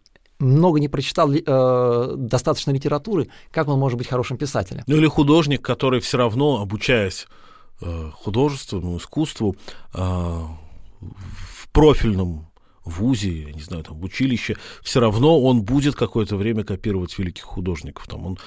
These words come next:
Speaker 2: посвятит целую, э, ну, достаточно долгое время своего обучения, э, тому, что он будет копировать. И это один из залогов, мне кажется, того, что он,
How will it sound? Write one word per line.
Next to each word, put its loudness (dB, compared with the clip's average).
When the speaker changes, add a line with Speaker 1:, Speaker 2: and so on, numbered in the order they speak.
Speaker 2:
посвятит 0
целую, 4
э, 0
ну, -2
достаточно 0
долгое 4
время -2
своего -4
обучения, -4
э, -6
тому, -2
что -6
он -2
будет -6
копировать. -10
И -8
это 2
один 0
из 0
залогов, 2
мне -2
кажется, -6
того, -4
что -4
он, 0